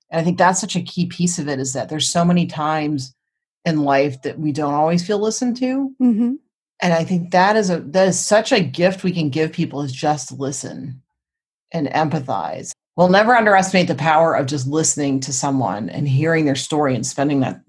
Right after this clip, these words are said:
Speaker 1: having, sharing that space with them. And yeah, that's part of empathy, is that, "I'm sorry you're going through this, you know, and what can I do to help you?"
Speaker 2: Right.
Speaker 1: Because life can be, I mean, we're, we're surrounded by people. Have you seen during the pandemic? We're also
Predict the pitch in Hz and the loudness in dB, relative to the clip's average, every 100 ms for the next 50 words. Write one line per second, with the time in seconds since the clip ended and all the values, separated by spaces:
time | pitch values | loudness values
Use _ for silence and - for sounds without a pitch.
0 | 123 135 139 147 151 120 - 170 147 98 | -10 -6 -4 -2 0 -2 0 0 0 -2
1 | - 143 160 214 202 208 214 226 - _ | -2 -2 -2 -4 -2 0 0 -2 -4 _
2 | _ _ _ _ _ _ 160 151 151 127 | _ _ _ _ _ _ -2 0 -2 -4
3 | 175 214 165 151 - - 196 175 160 190 | 0 2 4 0 -4 -2 2 2 2 0
4 | 185 139 127 127 - 143 - 143 139 170 | -4 -2 -2 -2 -2 -4 -4 -6 -2 0
5 | 160 156 143 143 139 170 180 127 107 127 | 2 0 -2 -2 -4 -2 -2 0 -2 -6
6 | - 156 - 160 156 151 175 175 170 151 | -6 -4 -2 -2 0 2 0 2 0 0
7 | 143 156 135 135 131 127 - - _ _ | 0 0 0 -2 -6 -8 -16 -20 _ _
8 | _ - 269 208 175 185 165 190 269 269 | _ -10 -8 -2 0 0 2 2 2 0
9 | 240 208 175 180 175 175 180 233 262 262 | 2 2 2 0 0 -4 0 0 2 2
10 | 254 233 202 240 220 180 170 170 175 190 | 4 4 2 0 2 2 2 0 0 0
11 | 190 190 170 175 160 220 180 156 160 185 | 0 0 0 -2 0 0 0 0 2 2
12 | 180 _ - 202 180 147 131 | -2 _ -2 0 2 0 -4